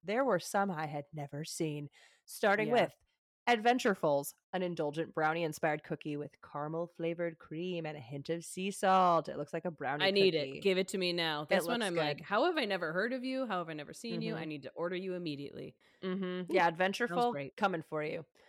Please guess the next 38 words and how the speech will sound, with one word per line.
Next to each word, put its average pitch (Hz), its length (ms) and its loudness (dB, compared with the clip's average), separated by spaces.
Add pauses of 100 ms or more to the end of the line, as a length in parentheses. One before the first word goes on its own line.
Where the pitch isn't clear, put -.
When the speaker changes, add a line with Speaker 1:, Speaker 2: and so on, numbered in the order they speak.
(160)
Speaker 1:
They 165 80 0
also 170 240 4
have 170 180 4
a 175 140 6
Speaker 2:
<laughs> 180 180 -8
Speaker 1:
caramel 208 460 6
chocolate 220 540 4
chip, 233 340 4
which 165 180 2
is 170 240 0 (120)
gluten-free, 190 1300 0 (320)
and 165 120 -2
it's - 140 -8
got 156 220 0
chewy 202 320 0
cookies 175 300 -4
with 151 160 -4
rich 202 220 -4
caramel, 185 260 -2
semi-sweet 190 600 -2
chocolate 175 340 -2
chips, 180 240 0
and 165 160 -4
a 127 60 -8
hint 143 260 -10
of 185 140 -4
sea 147 220 -8
salt. 135 500 -14 (160)
It - 40 -20
basically 180 300 2
looks 269 160 0
like 302 80 0
Speaker 2:
Looks 320 140 0
Speaker 1:
a 294 60 4
Chips - 100 0
Speaker 2:
kinda 254 160 6
Speaker 1:
Ahoy. 233 120 6 (140)
Speaker 2:
basic. 143 380 -2